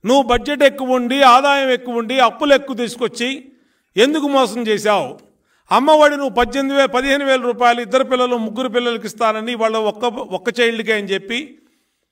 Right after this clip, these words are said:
పదమూడు వేల రూపాయలు ఇచ్చి ఏ విధంగా మోసం చేశావు? అలాగే పెన్షన్లు,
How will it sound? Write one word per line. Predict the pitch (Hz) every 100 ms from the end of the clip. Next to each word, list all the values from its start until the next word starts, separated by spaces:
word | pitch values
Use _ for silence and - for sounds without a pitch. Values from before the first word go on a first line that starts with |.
| _ -
పదమూడు | 196 262 277 269
వేల | 262 247
రూపాయలు | 240 240 233
ఇచ్చి | 226 233
ఏ | 208
విధంగా | 220 220 214
మోసం | 190 190 185 180
చేశావు? | 160 139 165 127 151 _ _ _ _ _ _ 139
అలాగే | 180 208 185
పెన్షన్లు, | 165 185 202 202 160 120